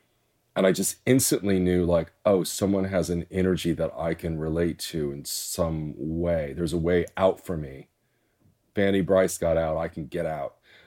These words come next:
And I was young. So that's been the, the great joy of my life is, uh, is the curiosity factor of, um, my influences.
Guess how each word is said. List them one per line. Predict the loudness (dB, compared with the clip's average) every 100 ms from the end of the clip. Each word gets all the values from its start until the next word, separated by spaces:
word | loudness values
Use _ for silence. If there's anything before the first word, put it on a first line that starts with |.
| _ -4
And | 0
I |
was | 0 0
young. | 0 -2 -2
So | 0 2 2 0 _ _ _
that's | 2 2 2
been | 2
the, | 2
the | 2 2 2
great | 2 2 2 2 -2 _ _ _ _ _ _ _ _ _ _ _ _ _ _ _
joy | 0 4 4
of | 4
my | 2 0
life | 0 0
is, | -4 -8 -4
uh, | -4 -2
is | -4 -4
the | -4
curiosity | -6 -2 2 4 4 2 0 -2 0
factor | -2 -2 -6 -8 -6
of, | -6 -8 -10 -10
um, | -10 -10 -14 -6
my | -4 -2
influences. | -2 -2 0 0 0 -2 -4 -4 -4 -10